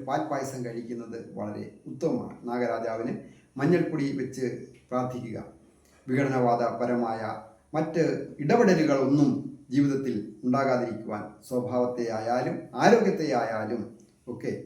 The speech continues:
ധനത്തെയും ഒക്കെ, മറ്റ് നെഗറ്റീവ് എനർജികൾ ബാധിക്കാതിരിക്കുവാൻ നാഗരാജാവിനെ പ്രാർത്ഥിക്കുന്നത്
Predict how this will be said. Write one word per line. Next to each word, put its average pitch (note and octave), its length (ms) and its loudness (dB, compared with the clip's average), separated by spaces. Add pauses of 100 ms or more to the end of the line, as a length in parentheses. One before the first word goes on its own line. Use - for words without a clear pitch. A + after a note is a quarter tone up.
(100)
ധനത്തെയും A#2+ 540 0
ഒക്കെ, C#3+ 200 -6 (520)
മറ്റ് F#3+ 240 4 (180)
നെഗറ്റീവ് A3 460 2
എനർജികൾ C#3 400 0 (1300)
ബാധിക്കാതിരിക്കുവാൻ D#3 960 4 (640)
നാഗരാജാവിനെ D3 800 4
പ്രാർത്ഥിക്കുന്നത് D3 680 -2